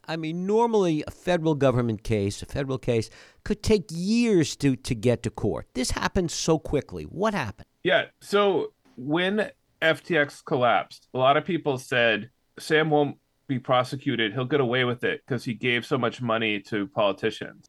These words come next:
Speaker 2: And exactly the opposite happened. They made an example out of him. And Damian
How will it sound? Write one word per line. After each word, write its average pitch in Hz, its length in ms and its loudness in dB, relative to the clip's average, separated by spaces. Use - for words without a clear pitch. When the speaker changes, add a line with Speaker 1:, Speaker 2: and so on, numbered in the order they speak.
Speaker 2:
And 135 540 2
exactly 160 360 2
the 98 80 4
opposite 131 480 4
happened. 87 520 -2
They 131 800 2
made 147 200 4
an 127 60 2
example 123 440 2
out 98 120 4
of 92 100 -2
him. 85 280 -8
And 135 520 4
Damian 175 640 0